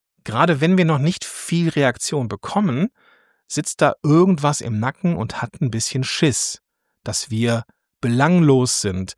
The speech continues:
dass wir irgendwie nicht viel Wert liefern, weil wir nicht so richtig in die Tiefe gehen, weil wir nicht so viel Wissen vermitteln,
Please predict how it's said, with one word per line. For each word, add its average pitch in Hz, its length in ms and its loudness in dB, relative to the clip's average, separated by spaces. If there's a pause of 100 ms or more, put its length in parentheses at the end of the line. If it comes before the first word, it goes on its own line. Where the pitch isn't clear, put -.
(280)
dass - 220 -4
wir 123 140 2
irgendwie 131 600 0 (680)
nicht 143 420 -2
viel 143 540 -2
Wert 147 400 2
liefern, 135 420 0
weil 123 120 0
wir 127 80 0
nicht 135 140 0
so - 120 -4
richtig 143 400 -6
in 151 120 0
die 147 120 0
Tiefe 160 680 2
gehen, 120 360 4
weil 117 100 2
wir 127 60 0
nicht 135 140 0
so - 80 -4
viel 127 340 -4
Wissen 185 340 2
vermitteln, 143 600 0